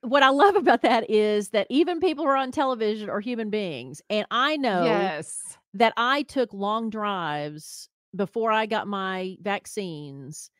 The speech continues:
Speaker 1: um, because, again, my kidney transplant, I couldn't do anything or go anywhere or be around people.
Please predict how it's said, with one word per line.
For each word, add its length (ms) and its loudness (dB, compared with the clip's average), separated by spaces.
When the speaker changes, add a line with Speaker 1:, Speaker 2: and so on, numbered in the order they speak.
Speaker 1:
um, 340 -4
because, 300 -4
again, 240 -6
my 120 -4
kidney 240 -6
transplant, 460 -8
I 60 -4
couldn't 360 -8
do 240 -4
anything 360 -8
or 40 -10
go 220 -4
anywhere 240 -4
or 40 -6
be 180 -6
around 240 -4
people. 440 -2